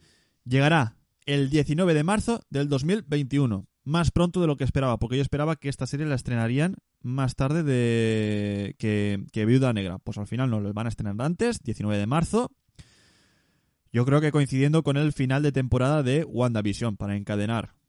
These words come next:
Bueno. Supongo que la serie acabaría a finales de abril. Recordemos que a finales de abril, principios de, de mayo,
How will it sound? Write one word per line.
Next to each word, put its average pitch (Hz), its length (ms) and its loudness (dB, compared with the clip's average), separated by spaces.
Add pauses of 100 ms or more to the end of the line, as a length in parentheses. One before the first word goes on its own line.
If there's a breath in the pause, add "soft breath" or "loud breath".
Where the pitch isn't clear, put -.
(480)
Bueno. 110 280 -10 (1800)
Supongo 147 380 2
que 160 80 -2
la 151 80 2
serie 170 180 0
acabaría 139 400 2
a - 40 -2
finales 104 340 -4
de 120 80 0
abril. 208 380 4 (1000)
Recordemos 113 720 0
que 107 680 0
a 101 60 -8
finales 113 240 -2
de 120 60 0
abril, 135 220 0
principios 110 380 -4
de, 107 320 -2
de 113 80 -6
mayo, 160 320 0